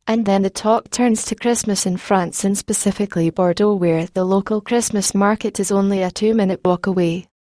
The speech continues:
The twelfth of June two thousand and sixteen.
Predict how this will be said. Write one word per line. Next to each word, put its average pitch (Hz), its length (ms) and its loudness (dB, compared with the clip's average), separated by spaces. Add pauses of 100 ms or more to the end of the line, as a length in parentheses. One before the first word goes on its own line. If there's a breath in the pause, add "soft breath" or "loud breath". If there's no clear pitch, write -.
(180)
The 214 100 -4
twelfth 220 500 0
of 226 120 -12
June 190 440 -2
two 202 160 0
thousand 196 480 0
and 196 160 0
sixteen. 185 800 -4